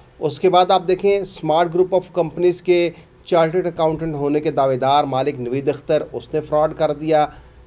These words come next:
वो गायब हो गया। फिर अल हयात group of companies के मालिक जानजेब आलम ने fraud किया, वो पाकिस्तान छोड़ के फ़रार हो गए। For You Real Traders के साजिद हुसैन ने fraud किया, वो सऊदी अरब चले गए। और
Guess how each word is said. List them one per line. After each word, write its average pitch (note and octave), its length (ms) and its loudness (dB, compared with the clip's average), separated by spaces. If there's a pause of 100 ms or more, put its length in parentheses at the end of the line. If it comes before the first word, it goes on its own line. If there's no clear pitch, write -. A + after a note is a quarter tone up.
(160)
वो D#3 460 4
गायब D#3 260 4
हो D3+ 140 2
गया। D3+ 340 2 (320)
फिर F#3+ 320 4
अल E3 140 0
हयात D3+ 420 2
group F3+ 220 0
of F#3 120 0 (140)
companies E3 360 0
के F#3 100 0
मालिक D#3 340 2
जानजेब A#2+ 480 0
आलम D#3+ 180 4
ने F3+ 120 2
fraud D#3+ 360 2
किया, D#3 280 0
वो D3+ 160 0
पाकिस्तान C#3+ 540 -4
छोड़ D3 240 -4
के C#3+ 120 -4
फ़रार C3+ 360 0
हो C#3 140 -2
गए। C3+ 240 0 (480)
For F#3 100 10
You G3 220 2
Real G#3+ 340 6
Traders F#3+ 380 2
के F#3 200 6
साजिद D3+ 420 -2
हुसैन D3 360 -2
ने F#3 120 0
fraud D3+ 340 2
किया, D3 480 0 (240)
वो F#3 440 8 (640)
सऊदी D3+ 360 0
अरब D#3 160 8
चले D#3 280 0
गए। D#3+ 220 2
और E3 360 2